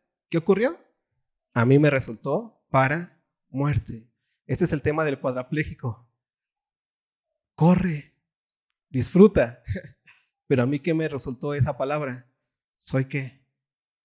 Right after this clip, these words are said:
Cuadrapléjico. Está mal mi cuerpo. No puedo hacer nada de eso que quieres que haga.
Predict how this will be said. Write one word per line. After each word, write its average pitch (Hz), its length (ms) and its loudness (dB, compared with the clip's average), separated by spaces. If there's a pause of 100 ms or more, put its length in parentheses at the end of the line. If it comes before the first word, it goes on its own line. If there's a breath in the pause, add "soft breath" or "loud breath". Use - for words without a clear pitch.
(540)
Cuadrapléjico. 135 760 -8 (920)
Está 139 300 -6
mal 139 260 -6
mi 156 140 -2
cuerpo. - 580 -10 (320 soft breath)
No 139 180 -4
puedo 165 160 2
hacer 147 220 -2
nada 160 380 -6
de 135 180 -2
eso 135 220 -4
que 120 400 -12
quieres 135 380 -6
que - 200 -14
haga. 123 320 -12